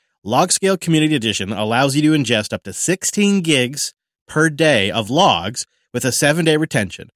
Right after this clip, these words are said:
No credit card, no trial. It's just for the long haul. It's yours. Just has that seven-day retention,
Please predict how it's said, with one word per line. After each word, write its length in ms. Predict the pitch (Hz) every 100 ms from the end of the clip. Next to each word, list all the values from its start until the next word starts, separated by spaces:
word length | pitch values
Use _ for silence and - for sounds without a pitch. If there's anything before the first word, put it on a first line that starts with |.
| _ -
No 160 | 107
credit 300 | - 233 233
card, 260 | 233 226 226 _ _ _ _
no 380 | 127 120 156 240 -
trial. 540 | - 240 226 214 220
It's 260 | 226 - - -
just 260 | 185 202 -
for 140 | 214
the 60 | 185
long 220 | 202 185
haul. 120 | 98
It's 120 | 85
yours. 300 | 214 127 - - _ _ _ _ _ _ _ -
Just 160 | 104
has 180 | 113 131
that 180 | 127 131
seven-day 460 | - 117 117 147 147
retention, 540 | 160 139 120 185